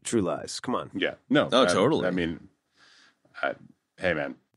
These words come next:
Speaker 1: Don't refute Jarhigo. Don't
Speaker 2: I,
Speaker 1: do it.
Speaker 2: I, I love Jamie Lee, so you don't have to, you don't have to sell me.
Speaker 3: You have to sell me on Jamie Lee.
Speaker 2: She's always, she's always been funny.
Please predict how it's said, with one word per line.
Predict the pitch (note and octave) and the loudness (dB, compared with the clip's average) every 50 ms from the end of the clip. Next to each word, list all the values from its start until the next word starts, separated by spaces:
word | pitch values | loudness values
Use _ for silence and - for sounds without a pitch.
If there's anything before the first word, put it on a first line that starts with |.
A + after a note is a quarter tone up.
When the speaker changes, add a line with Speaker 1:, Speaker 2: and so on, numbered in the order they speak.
| - - | -4 2
Speaker 1:
Don't | - A#2+ G#2+ G#2+ | 4 4 4 4
refute | G2+ G#2 G#2 - - - A2 G2+ F#2 - | 4 2 0 -2 0 0 2 2 2 2
Jarhigo. | - A2 F2+ F2 F2 F2 F2 E2 E2 E2 D#2+ D#2 - | 2 2 4 4 2 0 -4 -4 -4 -4 -6 -6 -6
Don't | - F2 F2 F2 - | -6 -6 -4 -2 0
Speaker 2:
I, | F#2+ | 0
Speaker 1:
do | F#2+ G#2 F#2+ | 2 2 2
it. | F#2+ F#2+ F#2+ G2 F#2 - - | 2 2 2 2 0 -2 0
Speaker 2:
I, | F#2+ G2 G2 | 2 2 4
I | |
love | G2 G2 G2 G2+ G2+ G2+ F#2+ F#2 F2 D2+ D2+ - - - - D#2+ | 4 4 4 6 6 6 6 4 2 0 -6 -14 -16 -16 -18 -14
Jamie | D#2 D2+ E2 E2 D#2 D2+ D2 C#2+ | -8 -4 -2 -2 -2 -2 -2 -4
Lee, | C#2 C2+ B1+ - - _ _ - | -6 -6 -8 -10 -14 _ _ -10
so | - - D#2+ D2+ D2 C#2+ C#2 C2 - - - | -6 -4 -4 -4 -4 -4 -6 -8 -12 -12 -10
you | E2+ E2+ | -8 -4
don't | D#2+ F2+ F2 D#2+ | -2 -2 -2 -2
have | E2 E2 D#2 - - | -2 -2 -4 -4 -6
to, | - D2+ C#2+ C#2 - - _ _ _ - | -8 -8 -8 -8 -10 -14 _ _ _ -8
you | D#2+ | -6
don't | E2 D#2+ | -4 -4
have | D#2 D#2+ D2 - | -4 -4 -6 -6
to | - | -6
sell | C#2 - - E2 D2 C#2 C#2 | -6 -4 -2 -2 -2 -4 -6
me. | C#2 | -8
Speaker 3:
You | - | -10
have | G2 F#2 | -10 -10
to | E2 D2+ | -8 -8
sell | - - F2+ E2+ E2+ | -6 -4 -4 -4 -4
me | E2 E2+ F2 | -4 -4 -4
on | E2 D#2 D2 | -4 -4 -6
Jamie | D2 E2+ E2+ E2+ D#2+ D2+ | -6 -4 -4 -4 -4 -6
Lee. | D2+ D#2 F2 E2+ C#2+ | -6 -6 -6 -6 -2
Speaker 2:
She's | - A2 A2 G2+ A2 | 0 2 2 4 4
always, | A#2+ A#2 A#2 A#2+ A#2+ G#2+ F#2+ - - | 4 6 6 4 4 2 0 -6 -6
she's | - - - - A2 G#2+ F#2+ | -6 -4 0 0 2 2 2
always | A2 B2 B2 B2+ B2 B2 A#2+ G#2 | 2 2 4 4 6 6 4 4
been | G2 A#2 A2+ G#2+ G2+ | 2 2 2 2 2
funny. | - - G#2 G2+ G#2 G#2 G#2 G#2+ G#2+ - | 0 2 2 4 4 4 4 2 2 0